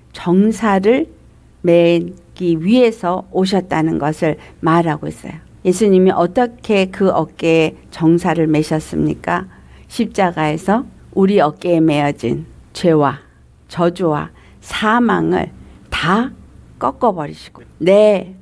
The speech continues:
목에 있는 무거운 짐을 다 꺾어버리시고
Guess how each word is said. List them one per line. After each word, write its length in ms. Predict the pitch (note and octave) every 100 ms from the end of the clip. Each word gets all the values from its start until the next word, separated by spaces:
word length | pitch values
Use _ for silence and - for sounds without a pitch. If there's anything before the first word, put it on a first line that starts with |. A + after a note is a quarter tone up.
| _
목에 400 | - F3+ G#3 C#4
있는 540 | A#3+ F3+ E3+ E3 D3 - - -
무거운 480 | F3 G#3+ C4 G#3+
짐을 440 | G3 - F3 F3 F#3+ - -
다 420 | - E3 G#3+ A3 -
꺾어버리시고 1300 | D#4 - A#3+ A3+ A3 - A3 B3+ A#3 G3 E3 C#3